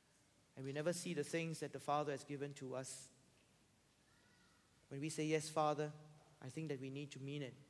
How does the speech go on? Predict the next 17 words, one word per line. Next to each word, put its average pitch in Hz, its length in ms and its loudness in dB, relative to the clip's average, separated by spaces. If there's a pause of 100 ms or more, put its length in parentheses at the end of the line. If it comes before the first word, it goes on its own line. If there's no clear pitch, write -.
(280)
in 127 80 -12
our 123 100 -6
words. 123 480 -6 (1160)
Philippians 147 420 0
says, 147 180 2
"Now 143 120 2
I - 20 0
hope 156 200 0
in 156 60 -2
the 143 80 0
Lord 147 260 2
Jesus 151 360 -4
to - 40 -10
send 147 280 -4
Timothy 147 380 -4
to 139 120 -10
you." 135 280 -4